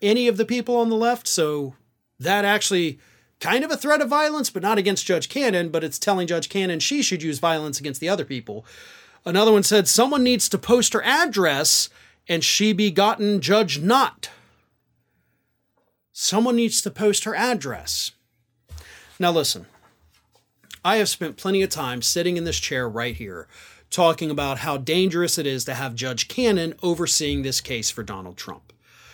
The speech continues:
I have talked about the fact that going all the way back to last year, she would hand down rulings that definitely benefited Donald Trump, no doubt about it. I've never once attempted to dox her. I've never mentioned her other family members.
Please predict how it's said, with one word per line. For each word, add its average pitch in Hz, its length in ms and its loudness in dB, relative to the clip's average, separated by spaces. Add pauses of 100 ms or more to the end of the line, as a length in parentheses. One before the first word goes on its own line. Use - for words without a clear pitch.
(180)
I 143 60 0
have 143 120 -2
talked 196 280 2
about 175 200 0
the 165 80 -10
fact 175 340 0
that 131 180 -6
going 180 260 2
all 180 160 4
the 180 60 2
way 175 140 2
back 160 300 0
to 160 100 -6
last 135 440 -4
year, 208 440 4 (200)
she 214 320 4
would 185 180 4
hand 190 340 2
down 170 260 0
rulings 208 540 4
that 208 180 2
definitely 220 520 2
benefited 160 560 -2
Donald 147 340 -4
Trump, 139 360 -6
no 147 220 -2
doubt 127 260 -2
about 110 360 -6
it. - 220 -20 (1300)
I've 139 160 -2
never 156 220 0
once 208 760 2 (600)
attempted 175 540 0
to 170 180 0
dox 143 440 -2
her. 175 320 -4 (200)
I've 139 220 -4
never 156 240 0
mentioned 170 400 -2
her 147 160 0
other 139 160 -4
family 123 360 -4
members. 113 460 -6